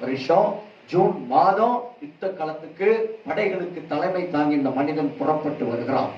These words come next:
அவனுடைய ஒரே நோக்கம் எருசலேமை பிடிக்கணும். அல்லேலூயா. அவனுடைய ஒரே நோக்கம் பலஸ்தீனாவை பிடிக்கணும். நாலஞ்சு மாசம்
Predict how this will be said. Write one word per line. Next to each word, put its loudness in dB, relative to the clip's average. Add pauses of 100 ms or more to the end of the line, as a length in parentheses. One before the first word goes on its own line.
(200)
அவனுடைய 4
ஒரே 6
நோக்கம் 0
எருசலேமை -4
பிடிக்கணும். -12
அல்லேலூயா. 6 (340)
அவனுடைய 4
ஒரே 8
நோக்கம் 2
பலஸ்தீனாவை -6 (120)
பிடிக்கணும். -10
நாலஞ்சு 0
மாசம் -4